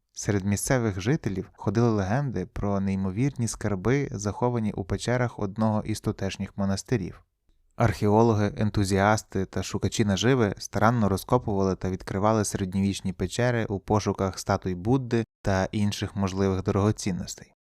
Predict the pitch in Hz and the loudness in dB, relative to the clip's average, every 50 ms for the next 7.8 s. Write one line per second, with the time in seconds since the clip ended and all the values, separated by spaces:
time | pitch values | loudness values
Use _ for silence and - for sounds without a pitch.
0 | _ _ _ _ _ 196 123 107 104 98 98 95 92 98 101 110 123 131 123 120 | _ _ _ _ _ -8 0 2 4 6 6 4 2 2 2 2 4 4 4 2
1 | - - 107 - - 101 - 117 104 98 101 - - - - 101 92 127 151 160 | 2 0 -2 0 0 0 2 0 0 0 -2 -6 -6 -4 -4 -2 2 2 2 0
2 | - - 104 98 98 - _ _ - 107 101 95 - 117 107 - 104 - 107 98 | 0 -4 -6 -6 -6 -8 _ _ -6 -4 -4 -2 0 0 0 0 -2 -2 -2 0
3 | - 101 98 95 - - 101 - - 98 104 101 - - 104 98 95 95 107 151 | 2 2 2 2 2 0 -2 -2 0 0 0 0 0 0 -2 -2 0 2 2 0
4 | 160 - - - 92 - - 95 85 - 127 135 135 - 113 98 - - 107 98 | 0 0 -2 -4 -4 -2 -4 -4 -2 0 0 0 0 0 -2 -2 -2 -2 -2 -2
5 | 95 - 123 120 - - - 101 95 98 95 90 92 101 110 104 - - 95 - | -2 -2 -2 -4 -2 -2 -2 -2 0 0 -2 -2 -2 -4 -4 -4 -4 -6 -6 -4
6 | - 104 - - - 95 110 135 151 147 143 - - _ _ _ _ - - _ | -2 -4 -4 -2 0 0 2 2 2 2 0 -2 -4 _ _ _ _ -20 -20 _
7 | - 110 104 107 - - - 120 123 120 104 85 82 - - | 2 4 4 4 4 4 2 2 4 2 0 -2 -2 -4 -8